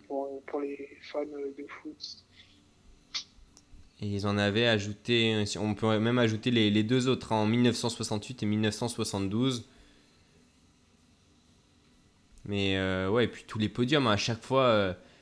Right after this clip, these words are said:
Speaker 2: ils sont, excepté en quatre-vingt-quatre, ils sont à chaque fois au moins deux sur le podium. Euh,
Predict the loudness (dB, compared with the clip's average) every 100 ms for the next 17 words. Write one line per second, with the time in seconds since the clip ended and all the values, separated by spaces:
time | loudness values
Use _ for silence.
0 | _ _ -6 -4 0 0 2 0 2 0
1 | 0 -2 0 0 0 2 2 2 -4 -2
2 | -2 0 -2 -4 -4 0 2 4 2 4
3 | 2 4 0 0 0 2 2 4 4 4